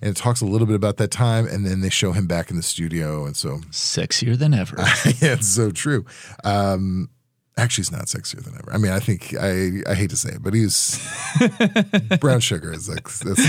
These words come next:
Speaker 1: sexiest
Speaker 2: <laughs> It, it,
Speaker 1: Not
Speaker 2: it,
Speaker 1: that
Speaker 2: it, it doesn't get sexier
Speaker 1: still
Speaker 2: than that. It's true.
Speaker 1: solidly sexy, but, you know,
Speaker 2: True.
Speaker 1: we all age.
Speaker 2: Right.
Speaker 1: Um, there's also a film called Swan Song that we were both looking forward to seeing.
Speaker 2: Yeah, we both wanna watch that.
Speaker 1: And we haven't seen it yet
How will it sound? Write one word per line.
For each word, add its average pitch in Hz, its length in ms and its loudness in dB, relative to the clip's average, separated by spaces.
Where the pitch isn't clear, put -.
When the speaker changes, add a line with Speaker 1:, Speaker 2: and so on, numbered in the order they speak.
Speaker 1:
sexiest - 320 4
Speaker 2:
<laughs> 226 40 4
It, 165 280 4
it, 170 40 6
Speaker 1:
Not 240 220 6
Speaker 2:
it, 190 220 4
Speaker 1:
that 202 140 4
Speaker 2:
it, 190 60 0
it 170 40 0
doesn't 175 240 2
get 139 140 4
sexier 110 320 2
Speaker 1:
still 233 180 4
Speaker 2:
than - 60 -2
that. 120 140 2
It's 101 100 -4
true. - 260 -2
Speaker 1:
solidly 127 460 4
sexy, 92 380 0
but, - 260 0
you 165 60 4
know, 90 220 -2
Speaker 2:
True. - 180 0
Speaker 1:
we 285 180 2
all 85 200 0
age. 98 400 -2
Speaker 2:
Right. 143 200 0
Speaker 1:
Um, 131 760 4
there's 123 200 4
also 139 360 2
a 123 60 4
film 113 460 2
called 104 220 0
Swan 107 420 2
Song 131 300 4
that 104 80 2
we 101 120 2
were 98 60 2
both 98 260 2
looking 95 240 -4
forward 92 280 0
to 87 60 0
seeing. 87 420 0
Speaker 2:
Yeah, 107 260 4
we 104 120 4
both 113 220 2
wanna 110 180 4
watch 95 180 2
that. 98 80 2
Speaker 1:
And 117 140 4
we 117 120 4
haven't 131 300 2
seen 135 220 2
it 123 60 4
yet 98 320 0